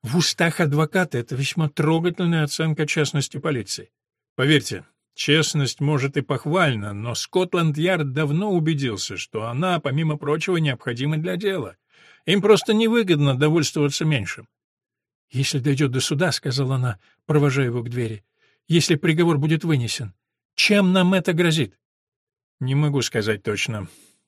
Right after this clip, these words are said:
То ли два года тюрьмы, то ли семь лет принудительных работ. Я уже говорил, что касательно Уголовного кодекса на меня полагаться не стоит. Но я все выясню». «Да, пожалуйста.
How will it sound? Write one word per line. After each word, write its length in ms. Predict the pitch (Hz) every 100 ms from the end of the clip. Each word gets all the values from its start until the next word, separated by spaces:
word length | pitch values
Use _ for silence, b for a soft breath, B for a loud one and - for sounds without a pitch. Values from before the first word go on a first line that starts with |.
| _
То 140 | 143
ли 120 | 147
два 220 | 127 131 139
года 260 | 143 131
тюрьмы, 480 | - 135 123 156 147
то 100 | 131
ли 100 | 123
семь 280 | 117 147 143
лет 240 | 127 135 -
принудительных 760 | 123 123 120 117 110 110 104
работ. 300 | 113 104 78 _ _ _ _ _ _ -
Я 120 | 170
уже 180 | 165 175
говорил, 340 | 180 185 170
что 360 | - - 123 117
касательно 680 | 123 - 139 143 127 117
Уголовного 520 | 117 123 135 127 123
кодекса 460 | 113 170 180 - 156
на 100 | 135
меня 280 | 123 123 135
полагаться 560 | 135 123 127 123 -
не 100 | 117
стоит. 360 | 110 - 87 - _ _ _ _ _ -
Но 100 | 160
я 140 | 165
все 180 | 143 156
выясню». 440 | 135 92 - 90 _ _ _ _ _ _ _ _ -
«Да, 300 | 156 190 165
пожалуйста. 760 | 190 185 196 123 - -